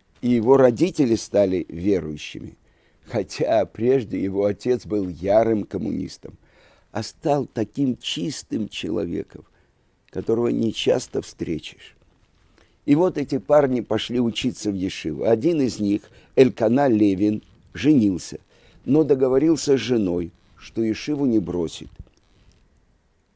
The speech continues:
Работал днем и учился по вечерам. Однажды я пришел его навестить, ну, где-то часов в семь вечера, а он попросил, чтобы я его проверил,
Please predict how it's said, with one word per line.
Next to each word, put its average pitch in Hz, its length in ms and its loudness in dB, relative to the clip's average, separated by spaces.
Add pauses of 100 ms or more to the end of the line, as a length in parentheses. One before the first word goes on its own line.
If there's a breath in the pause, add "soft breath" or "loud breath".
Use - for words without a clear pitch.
Работал 107 600 -2
днем 151 380 0
и - 140 -12
учился 101 580 -4
по - 100 -12
вечерам. 82 580 -10 (1080 soft breath)
Однажды 139 520 -2
я 135 160 2
пришел 131 440 -2
его 135 140 0
навестить, 113 840 -4 (240)
ну, 175 200 -6
где-то 170 280 -2
часов 131 500 -2
в - 60 -12
семь 131 320 2
вечера, 90 520 -4 (760)
а 123 120 2
он 165 140 2
попросил, 139 720 2 (360 soft breath)
чтобы 127 320 2
я 151 180 6
его 139 240 6
проверил, 87 680 -4